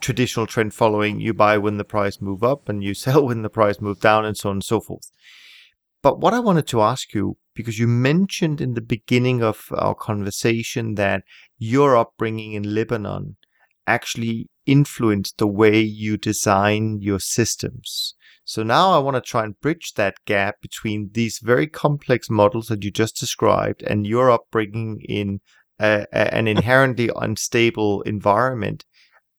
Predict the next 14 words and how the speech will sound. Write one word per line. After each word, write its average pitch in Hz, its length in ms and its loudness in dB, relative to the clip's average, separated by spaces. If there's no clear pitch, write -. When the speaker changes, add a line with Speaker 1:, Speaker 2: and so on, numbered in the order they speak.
Speaker 1:
How - 260 -4
does 160 180 -10
that 120 240 -2
work? - 400 -10
Speaker 2:
<laughs> - 560 2
Uh, 120 760 0
thanks 139 220 -2
for 117 100 0
the 113 80 0
interesting 127 420 0
question. 117 400 0
Well, 160 280 4
you 139 100 2
see, 214 300 0